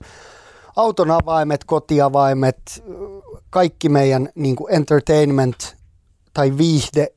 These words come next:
kuluttaminen, uutisten lukeminen, niinku, että jos siitä, siitä vielä on paljon rippeitä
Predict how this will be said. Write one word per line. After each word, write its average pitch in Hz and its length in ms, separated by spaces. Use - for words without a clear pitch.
kuluttaminen, 139 920
uutisten 147 520
lukeminen, 131 680
niinku, 139 220
että 131 140
jos - 180
siitä, 160 220
siitä 151 280
vielä 165 220
on 175 120
paljon 151 300
rippeitä 135 600